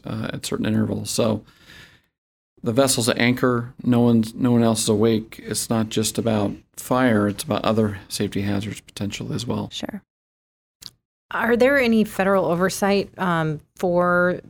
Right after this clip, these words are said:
Speaker 3: the passenger vessel industry? And if there are, can you summarize them?
Speaker 1: Passenger vessels of this size, they're called small passenger vessels.
Speaker 3: Mm-hmm.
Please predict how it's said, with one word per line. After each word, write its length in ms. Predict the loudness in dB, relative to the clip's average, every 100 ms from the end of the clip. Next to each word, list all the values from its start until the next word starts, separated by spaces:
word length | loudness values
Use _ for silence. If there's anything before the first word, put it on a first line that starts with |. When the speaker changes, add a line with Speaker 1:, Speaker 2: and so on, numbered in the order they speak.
| -20
Speaker 3:
the 60 | -20 -8
passenger 580 | -4 -2 0 0 0 0
vessel 340 | -2 -2 -2
industry? 760 | 0 0 0 0 0 2 4 4
And 420 | 2 2 0 -2
if 460 | -2 -2 -4 -12 -4
there 220 | -2 0
are, 260 | 2 2 0
can 200 | 0 -2
you 100 | -2
summarize 680 | -2 -2 0 0 0 -2
them? 420 | -4 -4 -2 -4 -6 _ _ _ _ _ _ _ _ -18 -18 _ _ _ _ _ _
Speaker 1:
Passenger 460 | -6 -2 2 4 6
vessels 580 | 4 4 0 0 0 0
of 200 | 0 2
this 140 | 2
size, 480 | 2 2 4 2 0
they're 140 | -6
called 260 | -4 -4 -4
small 300 | -2 -2 0
passenger 460 | -2 -2 0 0
vessels. 520 | 2 0 0 -2 -4 -2
Speaker 3:
Mm-hmm. 280 | -2 -2